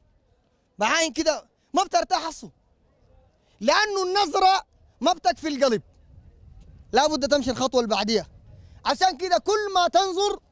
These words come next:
كل ما تعبت، وكل ما تغض بصرك كل ما ارتحت. ده النظام كده، لأنه ربنا سبحانه وتعالى قال: "قل للمؤمنين يغضوا من أبصارهم ويحفظوا فروجهم ذلك"، شنو؟ "أزكى لهم".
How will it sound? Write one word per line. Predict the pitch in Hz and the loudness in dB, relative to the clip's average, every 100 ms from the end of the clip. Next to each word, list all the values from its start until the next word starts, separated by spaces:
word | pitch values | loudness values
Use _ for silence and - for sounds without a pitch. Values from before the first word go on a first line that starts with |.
| _ | _
كل | 392 427 | -6 -2
ما | 370 | -2
تعبت، | 294 294 - 156 _ _ _ _ _ _ _ _ _ _ _ _ _ - 226 | -2 -6 -8 -14 _ _ _ _ _ _ _ _ _ _ _ _ _ -8 0
وكل | 302 403 403 | 0 2 0
ما | 359 | 2
تغض | 320 381 349 381 | 0 -2 2 2
بصرك | 349 370 403 - | 4 4 4 2
كل | 466 415 | 2 4
ما | |
ارتحت. | 285 240 - - - _ _ _ - | 0 0 -10 -20 -20 _ _ _ -2
ده | 277 | 2
النظام | 302 240 226 | 2 2 0
كده، | 160 190 147 _ _ _ - | -2 -8 -8 _ _ _ -2
لأنه | 247 320 294 202 | 0 2 0 2
ربنا | 277 311 277 | 2 2 0
سبحانه | 233 262 302 | 0 0 2
وتعالى | 277 277 302 | 2 2 2
قال: | 277 302 285 | 2 0 -2
"قل | 302 | -4
للمؤمنين | 294 262 254 247 294 294 285 _ _ - | -2 -2 -2 -2 0 0 0 _ _ -2
يغضوا | 233 294 262 269 | 0 0 -2 -4
من | 254 | -2
أبصارهم | 233 214 277 294 285 285 262 - | -4 -2 0 2 2 -2 -6 -6
ويحفظوا | 226 277 - 262 247 233 | -2 -2 -2 -4 -4 -6
فروجهم | 240 285 285 269 269 | -6 -4 0 0 0
ذلك"، | 226 262 269 226 | 0 0 0 -6
شنو؟ | 180 185 _ _ _ _ _ _ _ _ _ _ _ _ _ _ - | -8 -12 _ _ _ _ _ _ _ _ _ _ _ _ _ _ -2
"أزكى | 262 - 262 226 | -2 -2 0 0
لهم". | 202 156 | 0 -6